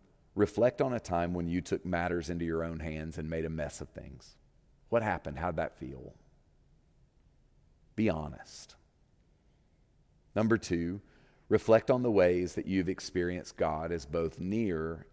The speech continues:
and other. And I would ask furthermore,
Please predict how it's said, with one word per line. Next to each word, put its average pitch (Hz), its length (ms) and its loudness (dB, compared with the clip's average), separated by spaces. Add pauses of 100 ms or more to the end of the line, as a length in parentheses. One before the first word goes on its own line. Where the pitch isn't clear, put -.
and 87 200 -2
other. 76 580 0 (1200)
And 101 100 2
I 123 120 4
would 160 120 4
ask 107 340 0
furthermore, 92 840 -2